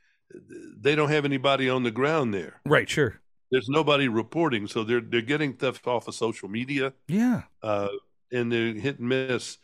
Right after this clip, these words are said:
Speaker 1: on a lot of that.
Speaker 2: How do we
Speaker 1: Uh,
Speaker 2: fix
Speaker 1: foreign
Speaker 2: that? I
Speaker 1: policy
Speaker 2: mean
Speaker 1: analysts, you know, these people that,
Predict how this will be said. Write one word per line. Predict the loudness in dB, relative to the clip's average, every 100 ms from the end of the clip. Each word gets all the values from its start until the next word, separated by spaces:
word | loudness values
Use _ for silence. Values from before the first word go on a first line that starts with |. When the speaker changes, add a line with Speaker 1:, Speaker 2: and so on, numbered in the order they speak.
| _ -8
Speaker 1:
on | -4 0
a |
lot | 2 2
of | 2
that. | 0 0 -4
Speaker 2:
How | 2 4
do |
we | 6
Speaker 1:
Uh, | 4
Speaker 2:
fix | 0 2
Speaker 1:
foreign | 4 4 4
Speaker 2:
that? | 6 6
I | 4
Speaker 1:
policy | 2
Speaker 2:
mean | 2 2
Speaker 1:
analysts, | 2 2 0 -2 -14 _ _ 0
you | 2
know, | 2
these | 0 2
people | 0 2 2
that, | 2